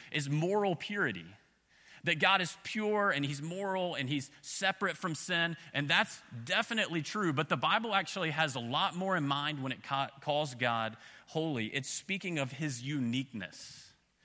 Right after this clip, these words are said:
God's holiness is his otherness. Uh, I was watching football yesterday, and one of the announcers said, "This player right here has a very unique skill set."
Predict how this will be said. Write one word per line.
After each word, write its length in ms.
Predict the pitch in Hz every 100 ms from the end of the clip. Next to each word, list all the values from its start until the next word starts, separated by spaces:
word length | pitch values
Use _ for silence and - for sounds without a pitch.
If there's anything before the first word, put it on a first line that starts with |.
| - - -
God's 340 | 147 175 202 -
holiness 600 | 190 190 208 208 208 -
is 220 | 160 -
his 280 | 165 127 - - 147
otherness. 880 | 151 139 123 101 85 - - - - - _ _ _ _ _ _ _ _ - - - -
Uh, 340 | 139 131 117 -
I 60 | 139
was 160 | 139 139
watching 320 | 147 151 131
football 360 | 151 139 131
yesterday, 560 | 120 120 - 104 101 143 - - - - -
and 200 | 127 131
one 80 | 143
of 80 |
the 60 | 139
announcers 560 | 131 135 135 - 117 -
said, 420 | 131 110 101 98 - -
"This 300 | 110 190 -
player 300 | - 196 185
right 280 | 170 156 127
here 420 | 139 147 156 170 - - -
has 240 | 160 143
a 80 | 135
very 640 | 113 117 185 180 190 185
unique 640 | 170 143 151 135 143 151
skill 380 | - - 131 127
set." 340 | - 101 90